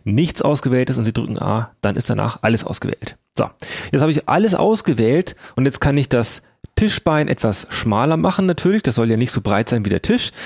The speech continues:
indem ich S für Skalieren drücke und dann Shift Z, damit sich die Höhe nicht mehr verändert. So, jetzt skaliere ich nur noch entlang der X- und Y-Achse, mache das Ganze jetzt schmaler.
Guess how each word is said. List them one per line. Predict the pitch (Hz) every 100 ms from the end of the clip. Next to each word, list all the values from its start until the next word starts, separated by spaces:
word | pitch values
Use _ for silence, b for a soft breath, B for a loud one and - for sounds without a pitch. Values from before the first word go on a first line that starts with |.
| B B
indem | 139 147 170
ich | 180 - - _ _ _ _ _ _
S | - 202 - - - -
für | - 110
Skalieren | - 98 101 139 185
drücke | 190 202 226 240 b b b
und | 110 107
dann | 127 156 180 - _
Shift | - - 127 - - -
Z, | - 202 - - b b b b -
damit | 135 147
sich | - 170 165 -
die | 131 110
Höhe | 123 151
nicht | 131 123 -
mehr | 147
verändert. | - 107 - - - _ _ _ _ _ _ _ _ _ _ _ _ B B -
So, | 113
jetzt | 120 - - _
skaliere | - - 113 131 160
ich | 139
nur | 143
noch | 127
entlang | 120 110 117
der | 110 98 -
X- | 139 -
und | 107
Y-Achse, | 104 - 156 - - - 208 254 _ _ _ _ _ -
mache | - -
das | -
Ganze | 107 139 156
jetzt | 147 143 - -
schmaler. | - - 104 101 95 - -